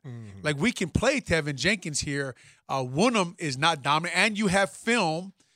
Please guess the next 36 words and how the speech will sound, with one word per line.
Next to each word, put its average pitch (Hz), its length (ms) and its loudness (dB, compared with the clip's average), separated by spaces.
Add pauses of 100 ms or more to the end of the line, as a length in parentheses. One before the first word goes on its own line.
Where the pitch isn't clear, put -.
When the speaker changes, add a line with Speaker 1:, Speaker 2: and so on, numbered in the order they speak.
(200)
Speaker 2:
of 156 160 -4
Tevin 190 360 2
Jenkins 175 380 -2
playing 269 320 0
against 160 300 -2
this 143 160 -4
guy 151 240 0
at 151 220 0
Soldier 165 360 0
Field. - 280 0 (600)
And 147 180 -4
you 156 120 -2
should 151 180 0
feel 190 240 0
comfortable 185 640 0
enough 147 540 -4 (340)
to 151 80 -8
get, 139 160 -10 (920)
to 165 80 -6
get 175 160 2
these 156 180 0
young 170 140 4
guys 165 220 2
on 160 100 0
the 143 60 -2
field. 156 420 -2
Speaker 1:
Yeah. 123 220 -10 (140)
Speaker 2:
Are 170 200 4
you 170 260 0
doing 156 720 0 (480)
what's 139 480 0
best 151 640 0
for - 220 -10
the 135 60 -6
Chicago 147 680 0
Bears 117 720 -8